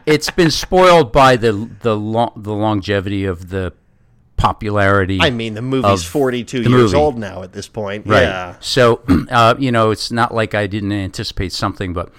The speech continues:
Speaker 1: um, yeah, it was, I can see where it would really, uh, you'd really blow your head, you know, when you first,
Speaker 2: <laughs>
Speaker 1: when you first saw it in
Speaker 2: I
Speaker 1: nineteen seventy-nine.
Speaker 2: Obviously, there are, like, videos and, and audio clips from, from recently.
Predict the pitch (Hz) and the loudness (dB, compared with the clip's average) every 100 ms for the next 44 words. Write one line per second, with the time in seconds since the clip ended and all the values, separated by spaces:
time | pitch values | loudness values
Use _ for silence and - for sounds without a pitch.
0 | - - - 113 113 113 - _ - 226 | -20 -20 -4 2 2 0 -6 _ -4 -2
1 | 185 - - 160 185 - - 127 117 104 | -2 -4 -4 -4 -4 -6 -4 -2 0 0
2 | 98 90 101 110 113 113 101 87 78 76 | -4 -6 -6 -4 0 0 0 -2 -8 -12
3 | - _ _ _ _ _ _ - 95 90 | -16 _ _ _ _ _ _ -12 -10 -8
4 | 78 82 _ _ - 117 101 101 113 104 | -10 -16 _ _ -14 -8 -8 -4 -2 -2
5 | 101 92 - - _ _ _ _ _ _ | -2 -4 -8 -18 _ _ _ _ _ _
6 | _ 101 101 - _ 117 110 98 87 113 | _ -20 -20 -20 _ 0 2 0 0 -2
7 | 98 - - 123 104 98 87 98 95 - | -2 -8 -16 -10 -4 -4 -2 -2 -2 0
8 | 131 - - 196 127 127 - 160 127 - | 2 2 2 0 2 0 2 2 2 4
9 | 127 101 95 104 - 104 - 113 95 90 | 4 4 0 2 2 0 -2 -4 -4 -6
10 | 90 85 175 196 208 214 - 202 165 156 | -6 -2 0 0 0 -4 -2 -2 2 2
11 | 147 139 131 127 120 113 110 123 123 120 | 4 4 2 0 0 -4 -4 0 0 0
12 | 120 120 117 123 107 107 113 104 - 120 | 0 -2 -4 -8 -10 -8 -8 -8 -2 -2
13 | 120 123 117 - 120 92 - - - 127 | 0 -2 -4 -6 -8 -6 -8 -10 -8 -4
14 | 110 98 95 95 131 117 160 247 - 165 | -4 -6 -12 -6 -4 -2 -2 -2 -4 -6
15 | 120 117 | -6 -6